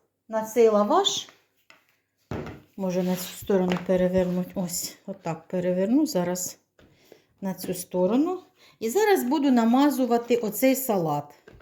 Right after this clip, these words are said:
От, з часником. Отак от розрівнюю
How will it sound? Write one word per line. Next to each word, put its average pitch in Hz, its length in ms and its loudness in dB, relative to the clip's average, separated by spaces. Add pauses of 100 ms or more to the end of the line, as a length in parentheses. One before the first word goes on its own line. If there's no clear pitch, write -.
(1300)
От, 156 380 -10
з - 160 -6
часником. 196 800 -2 (4000)
Отак 175 420 -2
от 175 140 -4
розрівнюю 277 880 2